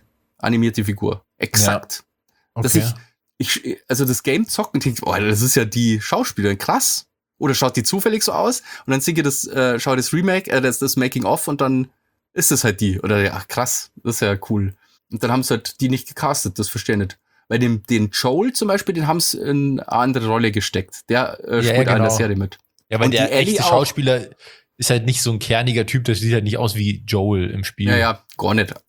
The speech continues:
Speaker 1: Äh, genau. Und die Ellie, die die Ellie spricht, ist auch, spielt auch in der Serie mit. Und zwar ist das die, spielt die, die Mutter von der, von Ellie.
Speaker 2: Ah, okay, krass.
Speaker 1: Und das Krasse ist, die schaut wiederum ähnlich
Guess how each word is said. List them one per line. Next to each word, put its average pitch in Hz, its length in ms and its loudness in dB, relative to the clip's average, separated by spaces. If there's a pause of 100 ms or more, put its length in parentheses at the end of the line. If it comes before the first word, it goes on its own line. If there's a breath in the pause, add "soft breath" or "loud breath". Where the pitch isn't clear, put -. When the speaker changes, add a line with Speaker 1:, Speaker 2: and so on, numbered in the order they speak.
(200)
Speaker 1:
Äh, 98 300 2
genau. 98 400 0
Und 135 340 0 (420 soft breath)
die 123 300 0 (320)
Ellie, 226 400 0 (260)
die 151 60 0
die 139 140 0
Ellie 175 200 2
spricht, - 420 -4
ist - 240 -4
auch, - 400 -2 (280)
spielt - 260 -6
auch 170 240 0
in 127 60 0
der 113 80 2
Serie 107 300 0
mit. 127 180 0
Und 139 120 -2
zwar 139 140 2
ist - 140 -2
das 135 100 -2
die, 123 340 -2
spielt - 280 -2
die, 143 60 -2
die 123 120 0
Mutter 139 400 0
von 117 260 0
der, 101 360 2 (420)
von 113 200 -2
Ellie. 120 340 0 (300)
Speaker 2:
Ah, 151 440 0
okay, 117 340 -6
krass. - 440 -10 (160)
Speaker 1:
Und 185 400 -2
das 135 120 0
Krasse - 380 0
ist, - 360 -2 (320)
die 156 100 2
schaut 202 420 0
wiederum 185 560 2
ähnlich 214 720 0